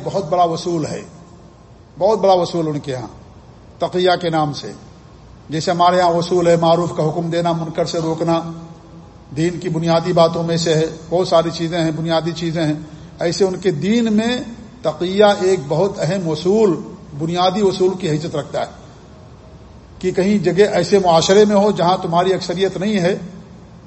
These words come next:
اور تم اپنے عقیدے کا اظہار نہیں کر سکتے، تو تقیہ کر لو، یعنی جھوٹ بول کر کے اپنے آپ کو بچا لو،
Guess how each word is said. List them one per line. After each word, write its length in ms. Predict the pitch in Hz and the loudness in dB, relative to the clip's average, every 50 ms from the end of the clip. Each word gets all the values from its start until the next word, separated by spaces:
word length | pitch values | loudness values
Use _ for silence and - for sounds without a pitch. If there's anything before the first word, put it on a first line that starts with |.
| - - - | -20 -20 -4
اور 240 | - 151 165 190 185 | 2 2 4 4 2
تم 160 | - - 185 | 0 -6 -8
اپنے 200 | 180 - 202 196 | -4 0 2 2
عقیدے 500 | 185 175 175 - 175 180 180 190 196 196 | 2 2 2 0 -4 0 4 4 4 4
کا 120 | 196 190 | 6 4
اظہار 420 | 180 185 180 165 156 160 175 190 180 170 | 4 4 2 0 2 4 4 4 4 2
نہیں 140 | 196 214 | -2 -4
کر 140 | 214 - 202 | 0 0 -2
سکتے، 360 | 170 - 175 160 - 208 214 | 0 0 -4 -2 -2 -2 -2
تو 100 | 214 226 | -2 -4
تقیہ 320 | 214 - 196 - 214 208 202 185 202 | -6 -6 -4 -2 2 2 2 2 0
کر 80 | 165 | -4
لو، 180 | 143 131 120 - - - - - - - - - - - - - - - - - - - - - - - - - - - - - - - - - | -6 -6 -8 -10 -16 -20 -20 -20 -20 -20 -20 -20 -20 -20 -20 -20 -20 -20 -20 -20 -20 -20 -20 -20 -20 -20 -20 -20 -20 -20 -20 -20 -20 -20 -20 -10
یعنی 300 | - 165 180 202 226 240 | -4 -4 -2 -2 -2 -4
جھوٹ 240 | 220 147 165 220 220 | -4 -2 -2 -2 0
بول 200 | 185 180 196 196 | 2 2 0 2
کر 140 | - 208 202 | 2 -2 -2
کے 100 | 202 254 | -2 -2
اپنے 180 | 214 - 190 185 | -2 -2 0 0
آپ 200 | 180 180 175 - | 0 0 -2 -2
کو 60 | 185 | -4
بچا 220 | 170 - 165 143 | -2 0 -2 -2
لو، 140 | 131 117 | -2 -4